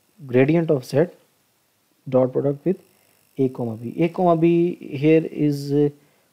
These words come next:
formal notation to denote a vector A I plus D J. But again, if you observe, A is function of X Y, B is function of X Y, so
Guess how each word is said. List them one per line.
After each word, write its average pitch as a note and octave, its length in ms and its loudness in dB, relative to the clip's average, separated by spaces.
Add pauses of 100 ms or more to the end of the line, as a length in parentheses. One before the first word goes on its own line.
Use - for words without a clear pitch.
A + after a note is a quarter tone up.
formal E3+ 420 4
notation C#3+ 680 -2 (560)
to B2+ 460 0
denote A#2+ 440 -4 (600)
a C#3+ 100 2
vector A#2+ 360 0 (100)
A B2+ 240 2
I B2+ 40 0
plus C#3 360 -6 (160)
D A#2+ 160 -2
J. A2 160 -16 (1900)
But F3 280 0
again, G3 300 4
if F#3 220 0
you F3+ 100 8
observe, C3+ 500 4 (400)
A E3+ 140 8
is F3 140 6
function E3+ 340 2
of E3 140 0
X E3+ 260 -2
Y, B2 240 4
B B2+ 220 2
is E3 100 0
function E3 320 2
of D#3+ 140 -2
X D#3+ 240 -2
Y, A#2+ 200 -4 (520)
so - 200 -8